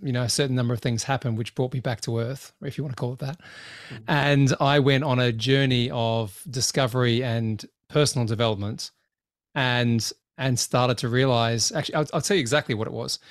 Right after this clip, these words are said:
So I went to, um, a Tony Robbins event.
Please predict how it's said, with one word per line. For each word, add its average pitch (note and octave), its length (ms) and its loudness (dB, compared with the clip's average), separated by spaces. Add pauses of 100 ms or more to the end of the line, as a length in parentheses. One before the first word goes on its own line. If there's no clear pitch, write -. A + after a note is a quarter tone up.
(360)
So D3 180 4
I C#3 200 4
went E3 220 4
to, C#3 320 4
um, A#2+ 260 2
a - 60 -8
Tony C3 220 0
Robbins E3 260 0
event. A2+ 240 -4